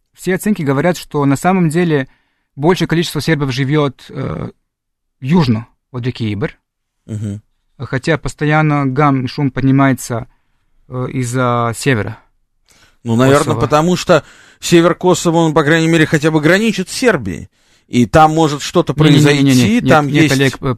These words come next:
Speaker 1: прости, я должен тебе
Speaker 2: Да,
Speaker 1: пере-,
Speaker 2: там административные
Speaker 1: перебить.
Speaker 2: границы Сербии.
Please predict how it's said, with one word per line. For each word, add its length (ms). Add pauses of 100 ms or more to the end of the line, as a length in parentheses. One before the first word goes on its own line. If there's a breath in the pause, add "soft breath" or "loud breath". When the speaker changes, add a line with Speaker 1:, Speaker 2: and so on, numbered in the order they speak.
(220)
Speaker 1:
прости, 260
я 100
должен 220
тебе 220
Speaker 2:
Да, 140
Speaker 1:
пере-, 100
Speaker 2:
там 240
административные 720
Speaker 1:
перебить. 220
Speaker 2:
границы 380
Сербии. 200